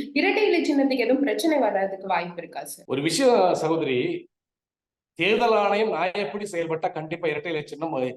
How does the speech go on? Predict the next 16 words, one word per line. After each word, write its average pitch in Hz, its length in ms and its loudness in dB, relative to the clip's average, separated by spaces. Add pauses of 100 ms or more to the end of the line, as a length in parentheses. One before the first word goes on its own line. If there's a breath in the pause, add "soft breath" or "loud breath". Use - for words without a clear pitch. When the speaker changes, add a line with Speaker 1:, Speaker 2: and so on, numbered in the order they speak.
(100)
Speaker 2:
எடப்பாடி - 360 2
பழனிசாமிக்கு 143 600 -4
இருக்காது. 139 340 -4 (640)
தேர்தல் 180 360 4
ஆணையம் 170 280 2
நியாயப்படி, 139 560 0 (440)
அதே 208 200 0
போல 180 220 2
நீதிமன்றம் 214 560 0
நியாயப்படி 190 380 -2
நடந்தால் 139 540 -2 (360)
அதிமுக 247 600 0
என்ற 196 180 -2
ஒரு 170 140 -2
மாபெரும் 170 420 -4
இயக்கம் 202 400 -6